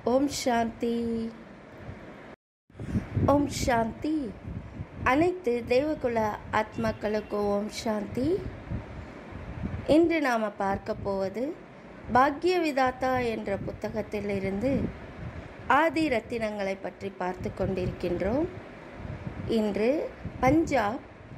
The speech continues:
பாட்டியாலாவிலிருந்து பிரம்மகுமாரி கமலா சகோதரி அவர்களின் அனுபவத்தை கேட்கப் போகிறோம். ஆஹா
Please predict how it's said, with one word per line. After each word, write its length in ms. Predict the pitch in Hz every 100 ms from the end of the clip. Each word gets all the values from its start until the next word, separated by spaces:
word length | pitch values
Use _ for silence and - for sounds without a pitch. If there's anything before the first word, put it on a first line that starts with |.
| - -
பாட்டியாலாவிலிருந்து 1500 | 254 277 - 339 339 320 277 254 220 214 202 190 190 233 214 - - - - -
பிரம்மகுமாரி 880 | 214 262 330 320 220 208 190 202 254 - - - - 269
கமலா 460 | 285 330 320 285
சகோதரி 840 | 240 233 202 226 226 214 202 208 - -
அவர்களின் 600 | 202 214 202 196 185 185 -
அனுபவத்தை 720 | 196 208 214 196 175 - 254 -
கேட்கப் 420 | 262 254 220 208
போகிறோம். 640 | 180 170 165 165 165 180 185 - - - - - - - - - - - - - -
ஆஹா 680 | 240 302 359 277 247 269